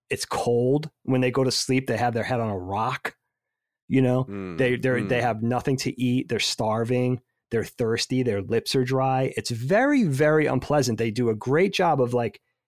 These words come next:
Speaker 1: even in the close-ups and the medium shots, you could see the dirt in their fingernails. And, like, you could just see that they haven't had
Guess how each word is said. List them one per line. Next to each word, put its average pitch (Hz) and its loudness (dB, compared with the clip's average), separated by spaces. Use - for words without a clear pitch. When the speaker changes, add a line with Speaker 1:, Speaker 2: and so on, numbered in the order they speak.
Speaker 1:
even 226 2
in 220 4
the 139 2
close-ups 143 0
and 120 0
the 113 0
medium 123 2
shots, - -4
you 117 -6
could 117 -4
see - 0
the 107 -4
dirt 110 -2
in 110 -8
their - -12
fingernails. 165 0
And, 123 0
like, 120 -2
you 135 0
could 147 0
just 135 0
see 185 2
that 143 2
they 131 0
haven't 139 2
had 131 2